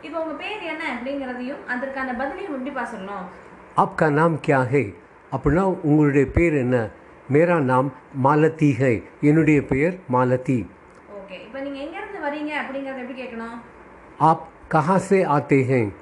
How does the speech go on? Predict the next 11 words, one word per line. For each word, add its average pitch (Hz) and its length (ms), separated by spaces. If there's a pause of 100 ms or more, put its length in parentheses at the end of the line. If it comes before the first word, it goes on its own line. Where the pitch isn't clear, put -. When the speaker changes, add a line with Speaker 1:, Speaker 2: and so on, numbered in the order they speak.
(460)
Speaker 2:
நீங்கள் 160 320
எங்கிருந்து 165 540
வருகிறீர்கள்? 120 560 (760)
Speaker 1:
அதுக்கு 277 280
பதில் 294 260
சொல்லணும்னா? 311 460 (380)
Speaker 2:
मैं 180 200 (680)
மயிலாப்பூர் 170 560
से 196 180 (360)
आता 143 440
हूँ. 123 200